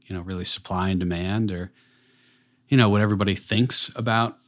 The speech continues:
the market. Sometimes people are more willing to pay a higher price than not. Um, but the value is, is really different than price.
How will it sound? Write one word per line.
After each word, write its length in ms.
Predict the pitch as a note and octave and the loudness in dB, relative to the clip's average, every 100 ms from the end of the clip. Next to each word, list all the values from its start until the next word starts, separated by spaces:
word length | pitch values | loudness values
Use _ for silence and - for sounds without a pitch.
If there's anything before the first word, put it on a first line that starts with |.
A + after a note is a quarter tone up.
| - _ _ - | -20 _ _ -8
the 60 | A2 | -2
market. 480 | G#2+ A2+ D3 - | 0 0 -2 -4
Sometimes 400 | - G#2 G2 G2 | -2 -2 0 -2
people 300 | - G2 G#2+ | -2 -4 -2
are 80 | G2 | -2
more 200 | F#2+ F#2+ | -2 -2
willing 240 | F#2+ F#2+ F#2+ | -2 0 0
to 60 | |
pay 300 | F#2+ G2 F#2+ | -2 -2 0
a 60 | G2 | 0
higher 220 | F#2+ F#2+ | 0 -2
price 420 | F#2+ F#2+ F#2+ F#2+ | -2 -2 -2 -4
than 160 | - F2 | -6 -6
not. 300 | F#2 A2 B2+ _ _ _ - - _ _ - | -4 -6 -8 _ _ _ -20 -20 _ _ -14
Um, 520 | F#2+ F#2 F#2 F#2 F#2 - _ _ _ _ - | -8 -4 -2 -2 -4 -10 _ _ _ _ -6
but 140 | A#2+ | -2
the 100 | C3 | 0
value 680 | A2 A#2+ C3 E3 E3 A#2 G#2 | 2 4 4 4 2 2 0
is, 500 | G2+ F#2+ - - - | -2 -2 -2 -4 -8
is 320 | - G2 F#2+ G2+ | -10 -8 -6 -2
really 320 | A2 B2 A2+ | 0 2 2
different 460 | G2 G#2 - F#2+ | 0 -4 -4 -8
than 160 | - F2 | -8 -10
price. 640 | - F2 D#2 - - - | -10 -10 -10 -8 -6 -8